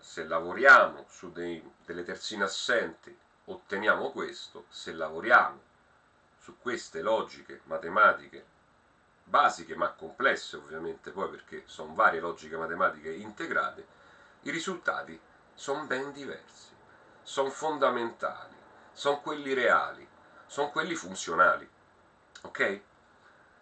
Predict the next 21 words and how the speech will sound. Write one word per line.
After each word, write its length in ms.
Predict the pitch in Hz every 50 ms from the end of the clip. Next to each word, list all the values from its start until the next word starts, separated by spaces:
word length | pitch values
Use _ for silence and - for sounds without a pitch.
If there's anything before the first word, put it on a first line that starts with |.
| _ _ _ _ _ _ _ _ _ _ _ _ _ _ _
E 100 | - 139
su 160 | 135 - -
questo 260 | - 135 - - 113
non 320 | 101 98 92 92 92 90 92
mi 100 | 95 92
potete 340 | 90 92 95 101 95 92
che 140 | 85 87 87
dare 240 | 92 95 87 87 85
ragione, 380 | 90 92 95 131 151 127 87 76
perché 380 | 73 71 - - - - - - -
sapete 360 | - - 90 85 87 87 95
benissimo 480 | 95 131 135 80 78 - - - 92 82
che 100 | 73 73
lavorare 540 | 71 - 73 78 - - 101 - - - -
su 200 | - - 85 76
dei 280 | 76 76 76 76 80
ritardi 540 | 87 101 101 101 110 90 80 - - - 95
e 40 | 117
basta 640 | - - - - - - - - - 76 73 73 - _ _ _
molte 300 | 82 - - - 101 87
volte 460 | 73 65 - - - - - -